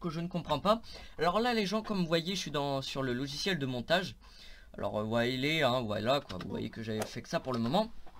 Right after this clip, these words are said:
Et tout, mais c'est là, euh, en gros, là les gens, j'ai un problème. Regardez, on va aller, voilà.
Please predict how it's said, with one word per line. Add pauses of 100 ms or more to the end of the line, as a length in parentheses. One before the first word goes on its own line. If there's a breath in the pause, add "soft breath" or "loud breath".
(680)
Et
tout, (420 loud breath)
mais
c'est
là, (220)
euh, (100)
en
gros,
là
les
gens,
j'ai
un
problème. (840 soft breath)
Regardez, (100)
on
va
aller, (220)
voilà.